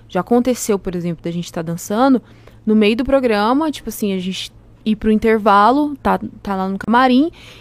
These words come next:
e, tipo, lá, um, uma, uma, uma direção lá da direção vir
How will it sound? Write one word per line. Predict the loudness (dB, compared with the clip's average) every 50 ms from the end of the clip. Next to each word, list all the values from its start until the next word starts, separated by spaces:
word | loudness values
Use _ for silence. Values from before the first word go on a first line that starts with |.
| -18 -14
e, | -8 -6 -6 -4 -4 -4 -4 -6 -6 -8
tipo, | -12 -18 -14 -12 -10 -10 -10 -10 -8
lá, | -6 -6 -6 -4 -4
um, | -4 -4 -2 0
uma, | 0 0 0 0 0
uma, | 0 0 0 0 -2 -4
uma | -4 -4 -2 -2 -2
direção | -4 0 0 0 0 0 -2 -4 -2 0 2
lá | 4 4 4 4 4
da | 0 -2
direção | -2 -2 -2 -2 -2 -4 -6 -10 -8 -6 -6 -6 -6
vir | -6 -6 -6 -6 -4 -6